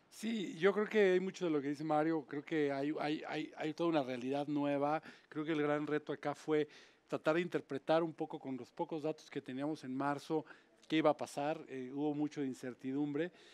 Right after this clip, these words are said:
pero yo me enfocaría, Agustín, en, en el tema, eh, adicionalmente sobre el tema de construir la parte económica y comercial, ha sido un reto, pero sí creo que el tema de la gente, yo me enfocaría ahí. ¿Por qué? Porque creo que a nuestro, a nuestros empleados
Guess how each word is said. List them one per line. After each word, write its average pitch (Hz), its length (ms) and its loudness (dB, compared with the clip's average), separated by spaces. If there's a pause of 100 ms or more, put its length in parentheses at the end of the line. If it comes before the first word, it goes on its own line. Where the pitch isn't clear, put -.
(180)
pero 175 120 0
yo 202 100 4
me 240 60 2
enfocaría, 202 320 4
Agustín, 190 340 2
en, 190 160 0
en 147 220 0
el 139 120 -4
tema, 175 400 0 (160)
eh, 135 220 -6 (160)
adicionalmente 160 760 -2
sobre 139 300 -4
el 127 80 -6
tema 151 400 -2
de 120 80 -10
construir 139 640 -4
la 131 80 -6
parte 143 260 -6
económica 139 560 -2
y 113 60 -8
comercial, 135 560 0 (240)
ha 147 100 -4
sido 151 240 0
un 147 60 -2
reto, 131 360 -6 (440)
pero 165 180 4
sí 214 220 -6
creo 214 180 2
que 220 80 0
el 190 80 0
tema 190 240 2
de 175 60 2
la 151 100 0
gente, 165 340 -2
yo 156 100 -2
me 196 80 -6
enfocaría 151 360 -2
ahí. 143 160 0
¿Por 139 240 -8
qué? 180 240 4 (480)
Porque 151 240 -2
creo 196 120 2
que 254 100 4
a - 20 8
nuestro, 156 460 -4
a 143 60 0
nuestros 139 340 -8
empleados 151 560 2